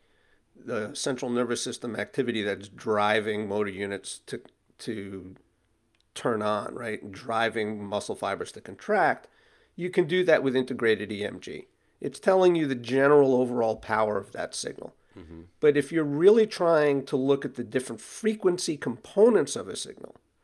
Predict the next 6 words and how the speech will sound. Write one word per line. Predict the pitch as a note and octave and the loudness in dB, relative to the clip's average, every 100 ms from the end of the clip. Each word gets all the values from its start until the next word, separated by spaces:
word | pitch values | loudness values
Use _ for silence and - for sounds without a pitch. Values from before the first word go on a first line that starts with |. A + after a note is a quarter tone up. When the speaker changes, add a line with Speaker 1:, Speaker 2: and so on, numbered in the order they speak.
| _ - | _ -6
Speaker 1:
of | A#2+ | -2
an, | A#2+ A#2+ A#2 | 0 -2 -2
of | A2 | -4
a | A2 | -4
contraction, | - G#2+ G#2+ G2+ - - - _ _ _ _ - | -6 -4 -4 -4 -8 -16 -18 _ _ _ _ 0
remember, | D3 E3+ C#3 B2 A#2 | 4 4 4 0 -2